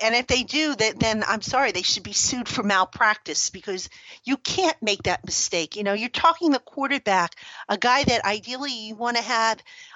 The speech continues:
under center for ten, twelve, fifteen years. So you better get that right, because if you don't, guess what? You're gonna be a mediocre team for years to come.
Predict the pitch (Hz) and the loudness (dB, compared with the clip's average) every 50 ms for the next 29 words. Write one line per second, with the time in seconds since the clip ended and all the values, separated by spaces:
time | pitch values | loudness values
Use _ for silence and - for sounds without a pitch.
0 | - - 214 220 208 214 208 - - 247 233 233 - 208 - - 208 - - - | -4 -2 -2 -2 -2 -2 -2 0 2 2 0 0 -2 -4 -6 -8 -12 -6 -2 0
1 | - 262 240 233 226 220 226 226 226 208 - - - 247 226 220 220 214 - - | 2 4 4 4 2 2 2 0 -2 -2 -4 0 4 6 6 8 6 6 4 0
2 | - 269 - - - - - 240 226 220 208 220 233 247 254 220 180 147 143 - | -2 -2 -2 -2 -2 -4 -2 0 0 2 2 2 2 2 2 2 2 0 -4 -4
3 | - - - - - - - - - - - - - - 262 240 233 208 208 285 | 0 0 2 0 0 -4 -12 -20 -20 -14 -8 -4 0 4 4 4 4 4 4 4
4 | 330 320 - - 240 254 277 294 269 226 180 - 202 185 - - 202 190 180 - | 4 4 4 4 2 4 4 4 2 2 2 2 2 2 2 2 2 2 2 0
5 | - 165 175 170 160 151 - - 180 - - 190 190 - - 190 - 214 240 277 | 0 0 0 0 0 0 -4 -10 -12 -8 -6 -4 -2 -2 -4 -4 -4 -2 0 -2
6 | 247 - - 262 277 285 294 302 262 - - - - - - _ - 262 254 254 | 0 2 4 6 6 6 6 4 2 -4 -12 -18 -20 -20 -14 _ 0 2 2 2
7 | - - 269 247 202 190 202 226 254 277 247 226 233 220 208 208 214 240 254 240 | 2 4 4 2 2 2 0 0 0 0 0 0 0 0 0 2 2 0 0 2
8 | 233 233 226 226 - - 202 - - - - 240 233 214 - - 180 175 175 175 | 2 2 2 2 0 -4 -6 -4 -2 0 2 2 2 0 0 -2 -6 -6 -4 -4
9 | 190 214 226 226 - - - - - - 185 185 180 143 143 143 | -2 2 2 4 4 2 2 2 2 4 4 4 6 6 6 6